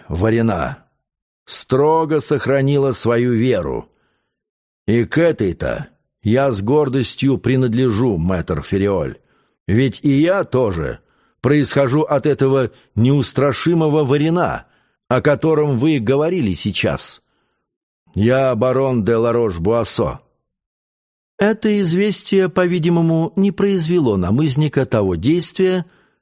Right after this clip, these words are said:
которое барон, может быть, ожидал. Но зато его жена и дети не могли удержаться от движения,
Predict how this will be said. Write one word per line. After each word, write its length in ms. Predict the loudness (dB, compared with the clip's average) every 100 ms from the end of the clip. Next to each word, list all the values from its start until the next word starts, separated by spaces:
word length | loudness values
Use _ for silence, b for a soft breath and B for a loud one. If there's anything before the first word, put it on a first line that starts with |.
| _
которое 540 | -2 0 2 2 0 0
барон, 380 | 0 0 0
может 380 | 0 0 0 0
быть, 240 | -2 -2 -2
ожидал. 720 | -2 0 0 0 -2 -6 -12 _ _ _ _ _ _ _ _ _ _ _ _ 0
Но 220 | 2 2
зато 360 | 2 0 0 0
его 320 | 2 0 0
жена 340 | 0 0 0
и 180 | 0 -4
дети 680 | -2 -2 -2 -4 -6 -6 -12 b b b
не 120 | 0 2
могли 320 | 2 0 -2
удержаться 720 | 0 2 2 2 -2 -2 -2
от 200 | -2 -2
движения, 800 | 0 0 2 0 2 0 -2